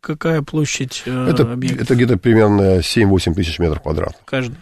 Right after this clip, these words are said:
Speaker 2: Спортивный зал, бассейн, коворкинг, библиотека, концертный зал небольшой,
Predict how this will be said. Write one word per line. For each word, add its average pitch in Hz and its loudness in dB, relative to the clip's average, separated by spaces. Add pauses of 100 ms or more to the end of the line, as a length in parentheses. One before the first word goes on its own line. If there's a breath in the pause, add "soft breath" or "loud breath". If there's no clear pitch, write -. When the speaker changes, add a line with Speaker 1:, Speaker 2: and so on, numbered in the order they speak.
(120)
Speaker 2:
Спортивный 90 0
зал, 131 6
бассейн, 110 0
коворкинг, 92 0
библиотека, 87 -2 (120)
концертный 85 -4
зал 120 4
небольшой, 98 2